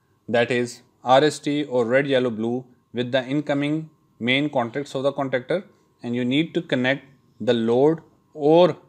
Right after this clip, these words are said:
an electrical motor or an electrical machine with the outgoing main poles of the contactor. Between these two, between the contactor and the load, you need to connect an overload, which is used to protect a circuit from overloading.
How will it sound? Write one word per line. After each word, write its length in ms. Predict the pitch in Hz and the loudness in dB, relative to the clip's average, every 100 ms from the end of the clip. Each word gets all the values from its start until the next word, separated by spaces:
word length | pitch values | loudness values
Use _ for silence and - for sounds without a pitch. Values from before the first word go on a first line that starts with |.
| _ _ _ _ - | _ _ _ _ -8
an 100 | 139 | -4
electrical 420 | 135 131 170 170 | -4 -4 -4 0
motor 380 | 165 156 156 170 | 2 2 2 0
or 220 | 151 151 | 0 -2
an 100 | 151 | 0
electrical 420 | 143 135 139 143 | 0 -2 -2 -2
machine 520 | 147 123 - 120 98 - _ _ - | 0 0 0 0 -2 -10 _ _ -4
with 160 | 127 135 | 0 4
the 140 | 147 - | 2 6
outgoing 560 | 131 151 151 151 160 139 | 6 6 4 0 0 0
main 240 | 120 127 | 0 -2
poles 300 | 123 120 117 | -2 -4 -2
of 140 | 113 104 | -4 -2
the 100 | 175 - | -4 -4
contactor. 480 | - 113 107 95 92 - _ _ - | -6 -4 -4 -4 -8 -10 _ _ -4
Between 540 | 127 143 170 185 127 | -2 0 0 -2 -4
these 280 | 131 156 185 | 0 0 0
two, 300 | - 120 131 - - | -4 -4 -4 -10 -6
between 380 | 123 139 143 147 | -4 -2 -2 0
the 100 | 139 | 0
contactor 640 | 131 120 123 - 165 160 - | -2 -2 -2 0 0 0 -4
and 160 | 127 | 0
the 40 | 127 | 2
load, 320 | 113 98 92 - _ _ | 2 0 -2 -10 _ _
you 100 | - | -4
need 380 | 120 117 143 175 | 0 2 2 0
to 80 | 170 | -2
connect 420 | 156 117 123 123 | -2 0 0 0
an 140 | 123 120 | -4 -2
overload, 560 | 117 120 117 107 104 - _ _ _ _ _ _ _ - | 0 0 2 0 0 -6 _ _ _ _ _ _ _ -4
which 200 | 135 156 | -2 0
is 160 | 156 | 0
used 220 | 131 135 | 0 -2
to 100 | 143 | -4
protect 460 | 143 120 123 123 - - _ | -4 -4 -2 -4 -6 -20 _
a 80 | 123 | -8
circuit 340 | - 117 139 127 | -2 -2 -2 -4
from 260 | 131 151 175 _ - | -4 -4 -8 _ -2
overloading. 520 | 127 127 107 95 92 | 2 4 4 2 -4